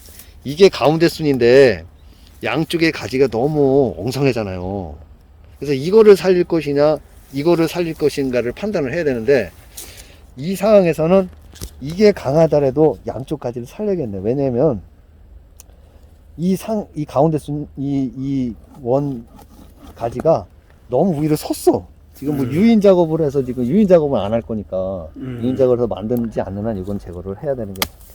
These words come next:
Speaker 1: 이렇게, 이렇게 하고 이것도 강하니까 강순 제거. 어?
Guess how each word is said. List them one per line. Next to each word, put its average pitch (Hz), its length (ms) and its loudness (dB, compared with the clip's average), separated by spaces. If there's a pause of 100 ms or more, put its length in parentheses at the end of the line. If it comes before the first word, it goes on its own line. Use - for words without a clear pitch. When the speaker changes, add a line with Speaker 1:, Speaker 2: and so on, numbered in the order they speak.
(1000)
Speaker 1:
이렇게, 110 160 -12 (2000)
이렇게 - 160 -16
하고 113 340 -10 (200)
이것도 104 240 -20
강하니까 107 580 -10 (120)
강순 - 380 -20
제거. - 220 -16 (4000)
어? 120 160 -18